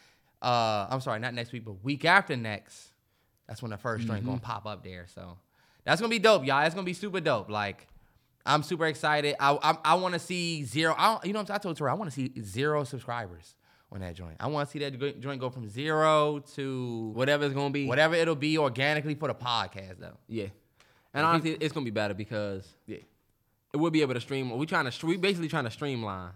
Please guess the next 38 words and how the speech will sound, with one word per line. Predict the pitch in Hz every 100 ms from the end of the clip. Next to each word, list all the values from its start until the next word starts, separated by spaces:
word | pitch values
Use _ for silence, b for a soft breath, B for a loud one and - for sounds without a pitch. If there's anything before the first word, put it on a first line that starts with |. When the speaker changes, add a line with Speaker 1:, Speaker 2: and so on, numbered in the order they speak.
| -
Speaker 2:
It's | 127
time | - 175 165
for | 160 139
a | 127
rebrand. | 160 139 123 117 104 90 87 _ _
Speaker 1:
One | 110 104
hundred | 117 107
percent. | 113 - 160 185 110
And | 120
this | 135
Speaker 2:
And | 135
I'm |
Speaker 1:
gonna | 127
be |
a | 117
Speaker 2:
excited |
for |
Speaker 1:
good | 139 147
Speaker 2:
it. | 101
Speaker 1:
one. | 90 _ 98
This | 131
gonna | 143
be | 131
a |
Speaker 2:
Mm-hmm. | 113
Speaker 1:
real | 156 196 175
good | 156 107
one. | 98 -
Speaker 2:
I | 220
don't | 349
know | 370
how | 302
I |
feel | - 247
taking | 196 175 135
a |
week | 127 113
off. | 120